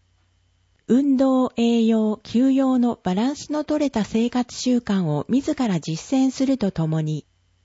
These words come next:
健康づくりを身近な地域の中に広めていく活動を行う、本市独自のボランティアです。市ホームページ。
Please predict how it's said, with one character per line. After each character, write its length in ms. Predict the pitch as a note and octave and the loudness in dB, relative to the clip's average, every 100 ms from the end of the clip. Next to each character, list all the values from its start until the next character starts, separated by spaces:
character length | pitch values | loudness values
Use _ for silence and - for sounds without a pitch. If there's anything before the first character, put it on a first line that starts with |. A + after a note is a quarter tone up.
| _ _ _ | _ _ _
健 220 | - B3+ | -2 0
康 140 | B3+ B3+ B3 | 0 2 0
づ 180 | A3+ B3 | 0 -2
く 140 | G#3+ | 0
り 160 | F#3 D#3+ | 0 0
を 160 | D3 - | -4 -6
身 160 | D#3+ D#3 | -4 -2
近 260 | C4 D4 | -4 -2
な 140 | C#4+ C#4 | -2 -4
地 240 | - D#4 | -4 -6
域 180 | D#4 B3+ | -4 0
の 120 | A#3 | 0
中 280 | A#3 B3+ A3+ | 0 0 -2
に 120 | F3+ | -4
広 300 | - D3 G#3+ | -4 -2 0
め 120 | B3 | 0
て 140 | A#3+ A#3 | 0 0
い 120 | A3 | -2
く 160 | - - | -4 -10
活 340 | D#3+ - - | -8 -8 -4
動 340 | B3+ B3 A#3 | 0 2 2
を 40 | A3+ | 0
行 140 | - | 0
う、 360 | G3+ G3 F#3+ F#3+ _ _ _ _ | 0 2 0 -2 _ _ _ _
本 260 | - C#4 D4 | -6 -4 -2
市 160 | - A3+ | -2 -2
独 180 | B3 B3+ | 0 0
自 180 | A#3 F#3+ | 0 -2
の 120 | E3 | 0
ボ 140 | C#3 | -2
ラ 160 | D#3+ A#3+ | 0 0
ン 80 | A#3 | -2
テ 120 | G#3 | -2
ィ 80 | E3+ | -2
ア 60 | |
で 180 | C3+ C#3+ | -2 -6
す。 280 | - - _ _ _ _ _ _ _ _ _ _ - | -6 -20 _ _ _ _ _ _ _ _ _ _ -16
市 280 | - B3+ - | -8 -6 -8
ホ 240 | - C4+ C4+ | -4 -2 0
ー 20 | |
ム 140 | C#4 | 0
ペ 220 | C4+ C4 A#3 | 0 0 0
ー 80 | |
ジ。 240 | E3 C#3+ | -2 -8